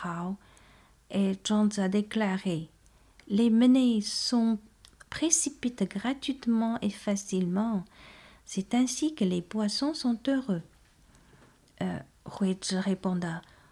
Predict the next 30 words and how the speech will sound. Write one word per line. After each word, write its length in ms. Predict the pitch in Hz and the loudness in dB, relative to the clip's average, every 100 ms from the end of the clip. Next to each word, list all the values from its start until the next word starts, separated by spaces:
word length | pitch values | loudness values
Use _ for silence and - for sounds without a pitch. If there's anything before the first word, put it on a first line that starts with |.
| _ - | _ -2
Vous 160 | 202 | 2
n'êtes 300 | 220 208 208 | 4 4 2
pas 420 | - 254 302 311 311 - _ 190 | -4 -2 0 -2 -4 -10 _ 0
un 160 | 214 214 | 0 0
poisson. 580 | 214 208 190 - 151 135 - _ | -2 -2 -2 -4 -4 -4 -10 _
Comment 280 | 247 294 370 | -2 0 0
savez-vous 640 | - 202 196 190 190 277 | 0 2 2 2 0 -2
que 320 | 277 220 190 - 185 | 0 0 0 -2 -2
les 160 | 220 | -2
poissons 540 | 247 - 247 - 254 247 | -2 -4 -4 -2 -2 -2
sont 240 | 233 214 214 | -2 -4 -2
heureux ? » 320 | 180 160 139 - - - - - - _ _ | -2 -4 -8 -10 -20 -20 -20 -20 -20 _ _
Jones 280 | - 180 190 - 165 | -4 0 0 0 -4
dit, « 380 | 165 170 143 - - - _ | -2 -2 -4 -8 -20 -20 _
Vous 140 | - 170 | 0 2
n'êtes 260 | 170 165 | 2 -2
pas 220 | - 160 | -8 -4
moi. 420 | 143 147 214 349 214 - - - | -2 0 0 0 -4 -12 -20 -12
Comment 300 | - 214 262 | -2 2 2
savez-vous 680 | 339 - 185 180 170 196 330 | 0 0 0 0 -2 -2 -2
que 200 | - 175 | 0 -2
je 140 | 151 156 | 0 -2
ne 180 | 151 | -2
sais 300 | 147 - 240 | -4 -4 -2
pas 260 | 233 - 320 370 - | -2 -4 -6 -6 -12
que 140 | - 226 - | -4 -4 -2
les 200 | 175 180 | -2 -2
poissons 480 | - 156 156 - 285 | -2 -6 -6 -6 -4
sont 240 | 269 254 247 | -2 -2 0
heureux ? » 340 | 233 214 208 | -4 -2 -6